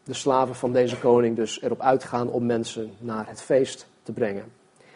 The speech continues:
Men ging er dus ook altijd vanuit dat wanneer een genodigde geroepen werd, hij of zij gewoon kwamen.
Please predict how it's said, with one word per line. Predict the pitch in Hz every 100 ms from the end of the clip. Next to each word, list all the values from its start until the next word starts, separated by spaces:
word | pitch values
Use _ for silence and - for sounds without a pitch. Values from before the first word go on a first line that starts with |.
| - - - - - _ _
Men | 180 202
ging | 196 214
er | 208
dus | 175
ook | 175 151
altijd | 190 208 202 165
vanuit | 160 170 180 135 151 -
dat | 143 123
wanneer | 139 139 156 185
een | 175 131
genodigde | - 135 151 151 117 127
geroepen | - 131 190 190 117
werd, | 98 - - _ -
hij | - 139
of | 160 151
zij | - 117 110 147 - _ _ _ _
gewoon | - - 123 135
kwamen. | 143 214 214 110 98